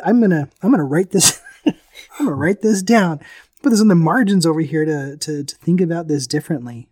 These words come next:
because, th-, man, that really, that really landed for me differently right just now. To, to think about what we can do in our personal lives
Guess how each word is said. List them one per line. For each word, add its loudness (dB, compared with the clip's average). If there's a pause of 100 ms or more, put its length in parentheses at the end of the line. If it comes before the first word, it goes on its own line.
because, -4
th-, -12
man, -8
that -8
really, -4
that -10
really -6
landed -4
for -14
me -8
differently -14
right -18
just -12
now. -16 (720)
To, -8 (420)
to 0
think 0
about 0
what -2
we -6
can 0
do -10 (840)
in -8
our -10
personal -6
lives -10